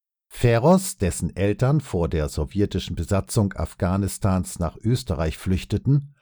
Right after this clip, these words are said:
prangert im Gespräch mit den Nachdenkseiten die Doppelmoral im Zusammenhang mit dem Drohnenkrieg an. Einerseits, so Feroz, der als freier Journalist unter anderem für die New York Times und die Zeit arbeitet,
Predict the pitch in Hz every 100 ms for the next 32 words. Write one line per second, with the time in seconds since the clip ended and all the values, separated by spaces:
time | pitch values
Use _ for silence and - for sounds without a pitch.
0 | - - - - 120 185 190 - 92 92
1 | - - 107 127 - 85 - 78 76 95
2 | - 104 95 107 98 - 101 104 98 -
3 | - 117 85 82 71 90 90 90 76 73
4 | - - 71 90 95 98 98 104 - 78
5 | 85 76 - 90 80 82 - 98 90 -
6 | 98 62 - _ _ _ _ _ - 131
7 | 110 90 95 151 - - _ - 73 69
8 | - 98 95 117 - - - - - 78
9 | - 71 - - - 87 90 87 87 80
10 | 82 120 - - 82 - - 95 101 104
11 | 110 - 87 76 71 78 85 78 71 -
12 | - 101 110 113 - 82 71 - 78 69
13 | - - 110 - 90 87 87 85 - 143
14 | -